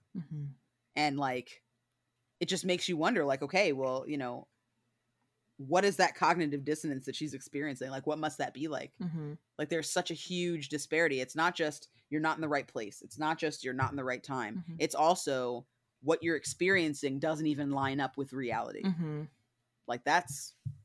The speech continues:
Speaker 2: crazy.
Speaker 1: Yeah. <laughs> The worst part, too, is, like, when we find out that it's, she's getting teleported to her ancestors,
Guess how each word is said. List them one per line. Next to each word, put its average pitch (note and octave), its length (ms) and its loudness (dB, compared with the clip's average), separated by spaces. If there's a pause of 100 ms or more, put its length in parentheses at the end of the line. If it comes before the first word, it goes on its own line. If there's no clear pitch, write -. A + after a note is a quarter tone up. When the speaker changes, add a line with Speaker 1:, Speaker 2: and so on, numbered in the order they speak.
(140)
Speaker 2:
crazy. - 500 -10 (580)
Speaker 1:
Yeah. - 1120 -10
<laughs> - 440 -4 (540)
The G#3 80 0
worst C4 200 4
part, C#4+ 140 2
too, G#3+ 140 4
is, F#3+ 180 2
like, F#3 180 2
when F3+ 160 2
we F#3 120 2
find F3+ 300 0
out G3 180 2
that F3+ 100 0
it's, D#3+ 280 -4
she's - 200 -4
getting E3+ 240 -2
teleported D#3+ 540 -2
to E3 80 -2
her - 100 -4
ancestors, E3 600 -4